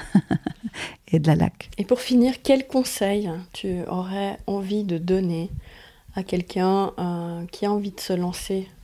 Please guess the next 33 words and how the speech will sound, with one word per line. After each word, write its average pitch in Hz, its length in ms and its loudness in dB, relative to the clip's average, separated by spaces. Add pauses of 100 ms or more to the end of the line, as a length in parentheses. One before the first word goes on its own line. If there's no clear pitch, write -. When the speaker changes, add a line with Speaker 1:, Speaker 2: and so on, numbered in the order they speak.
Speaker 2:
dans 180 100 -6
l'indépendance 175 840 -4 (180)
et 170 360 -4 (920)
qui - 180 -2
hésite, 180 480 0
peut-être 180 260 -4
à 160 80 2
cause 170 240 2
d'une 170 160 2
Martine, 202 540 0 (220)
<laughs> - 200 -2
ou 190 60 10
d'un 175 140 8
Speaker 1:
Mhm. 196 60 8
Speaker 2:
Gérard, 202 420 4
on 180 80 2
ne 185 40 2
sait 196 160 8
Speaker 1:
Mhm. 196 80 8
Speaker 2:
pas. 233 140 6 (220)
Speaker 1:
Mhm. 220 340 10
Speaker 2:
Euh, 190 680 4 (100)
quel 240 160 2
conseil 220 360 0
tu - 100 -12
pourrais 180 220 -4
donner, 170 260 -2
s'il - 180 -6
y - 20 2
avait 185 180 2
un 226 120 4
conseil 190 560 -6 (440)
essentiel ? 175 560 -6